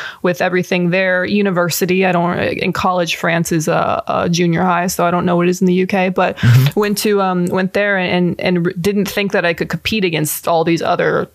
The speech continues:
Speaker 1: dudes and all their fancy equipment, and they're all from big cities and this and that. When I got to college, I, I fell into post-production and editing specifically, which I think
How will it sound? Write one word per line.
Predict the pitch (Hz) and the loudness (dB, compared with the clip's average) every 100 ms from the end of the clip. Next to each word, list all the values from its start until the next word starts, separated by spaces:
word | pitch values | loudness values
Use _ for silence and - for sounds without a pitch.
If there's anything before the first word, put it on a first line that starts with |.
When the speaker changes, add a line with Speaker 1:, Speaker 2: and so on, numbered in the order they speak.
| _ _ _ _ | _ _ _ _
Speaker 1:
dudes | 151 220 214 180 156 | -6 -2 0 0 -2
and | 156 156 | -2 0
all | 170 | 0
their | 165 165 | 0 0
fancy | 175 170 165 | -2 -2 -2
equipment, | - - 202 190 175 | -4 -4 0 0 2
and | 165 | 2
they're | 165 | 0
all | 165 | 0
from | 175 175 | 0 0
big | 170 175 | 0 -2
cities | - 247 185 180 170 | -2 0 0 0 0
and | 165 160 | 0 0
this | 170 - | 0 0
and | 185 | 2
that. | 196 214 202 | 2 2 0
When | 220 | 0
I | |
got | 220 214 | -2 -4
to | |
college, | 208 214 208 196 | -2 -2 0 -2
I, | 190 185 | -4 -4
I | |
fell | - 202 190 | 0 0 0
into | 190 | -2
post-production | 185 190 180 - 185 - 202 185 | -4 -4 -4 -4 -4 -2 -4 -4
and | 180 | -2
editing | 175 185 180 | 0 0 -2
specifically, | 175 196 - 180 170 185 180 | -6 -8 -10 -10 -10 -6 -4
which | 190 180 | -4 -4
I | |
think | 175 185 180 - | -4 -4 -4 -6